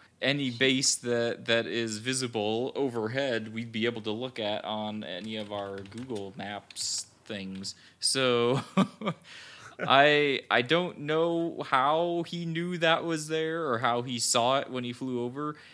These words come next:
And besides that, when they get there, it looks all old and abandoned up on the surface until they get down the elevator to the really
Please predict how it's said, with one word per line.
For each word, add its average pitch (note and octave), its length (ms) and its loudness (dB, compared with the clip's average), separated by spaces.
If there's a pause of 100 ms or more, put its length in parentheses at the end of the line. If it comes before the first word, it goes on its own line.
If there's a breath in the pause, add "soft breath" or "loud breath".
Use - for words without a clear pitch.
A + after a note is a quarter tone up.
(120)
And C#3 160 -2
besides D3+ 560 2
that, C#3 420 0
when C#3+ 240 -2
they A#2+ 120 2
get A2 320 -4
there, G#2+ 320 -2
it A2 160 0
looks D#3 220 -4
all A#2+ 280 0
old B2+ 280 -2
and A#2+ 140 -2
abandoned G#2+ 840 -2
up A#2+ 220 -2
on A#2 160 -2
the G#2+ 100 -4
surface B2+ 540 -2
until A#2 360 -4
they A2 180 0
get A2+ 300 -4
down A2+ 680 -2
the G#2+ 100 -4
elevator A2 640 -2
to A#2+ 180 -6
the G#2+ 180 -6
really A2 600 -4